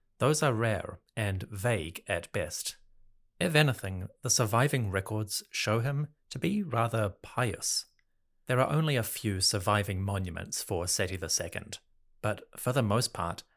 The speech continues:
these are religious texts and structures, monuments devoted to the gods. Obviously, there is plenty of evidence we may have lost, material destroyed or disintegrated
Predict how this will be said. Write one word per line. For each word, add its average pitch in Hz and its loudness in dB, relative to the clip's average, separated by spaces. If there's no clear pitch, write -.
these 127 0
are 143 6
religious 101 0
texts - -6
and 87 -8
structures, - -4
monuments 147 0
devoted 101 0
to - -4
the 90 -6
gods. - -2
Obviously, 113 2
there 117 2
is 101 0
plenty 117 0
of 92 0
evidence 92 -4
we 101 -4
may 95 -2
have 92 -6
lost, - -4
material 95 0
destroyed 104 -2
or 101 -4
disintegrated 101 -4